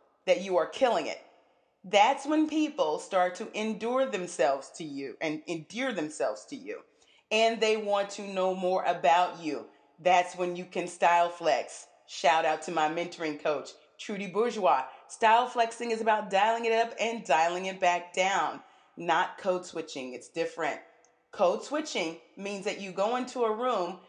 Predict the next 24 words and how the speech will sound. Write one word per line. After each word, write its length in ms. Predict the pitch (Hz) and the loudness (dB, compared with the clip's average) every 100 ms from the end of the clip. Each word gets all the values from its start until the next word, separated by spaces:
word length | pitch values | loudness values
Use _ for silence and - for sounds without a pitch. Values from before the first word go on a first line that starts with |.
| _ | _
where 140 | 214 208 | -4 0
there 180 | 220 | 0
may 160 | 220 214 | 0 0
not 220 | 214 202 | 0 0
be 320 | 208 208 208 _ | -2 -10 -12 _
people 320 | - 208 220 | -12 -2 0
like 340 | 202 208 214 - | 4 4 2 -6
you 260 | 135 120 - _ _ _ 196 | -8 -8 -16 _ _ _ -2
and 220 | 202 202 | -2 -4
you 280 | 208 190 190 - _ _ _ _ _ _ - | -8 -10 -12 -20 _ _ _ _ _ _ -16
become 340 | 226 220 226 | -12 -6 -6
somebody 440 | 214 202 175 165 | -2 0 0 0
totally 340 | 160 180 160 160 | -6 -10 -10 -8
different 420 | 160 156 151 135 - _ | -8 -6 -8 -10 -14 _
to 80 | 190 | -10
blend 400 | - 165 147 143 | -6 -6 -4 -4
in. 260 | 127 113 - _ _ _ _ _ _ _ _ _ _ _ | -6 -8 -16 _ _ _ _ _ _ _ _ _ _ _
No 280 | 196 196 190 | -4 -2 -2
style 260 | - 117 | 0 -2
flexing. 400 | - 107 - - - _ | -2 -10 -10 -20 -20 _
We 160 | 170 180 | -8 0
don't 220 | 151 143 | 0 -2
do 140 | 127 | -12
that. 260 | 110 113 | -12 -14